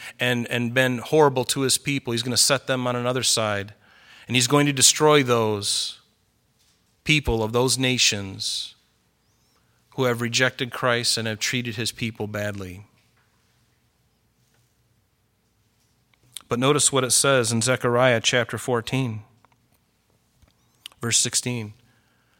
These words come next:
I love the book of Zechariah. If you look at Zechariah and you look at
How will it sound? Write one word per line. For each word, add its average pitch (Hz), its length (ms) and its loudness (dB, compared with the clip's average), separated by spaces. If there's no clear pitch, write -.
I 151 80 2
love 185 220 8
the 165 80 2
book 156 220 2
of 139 80 2
Zechariah. 131 640 4
If 107 100 -6
you 160 80 -2
look 202 200 4
at 147 220 0
Zechariah 147 600 6
and 127 80 0
you 127 60 -4
look 147 200 -2
at 135 100 -2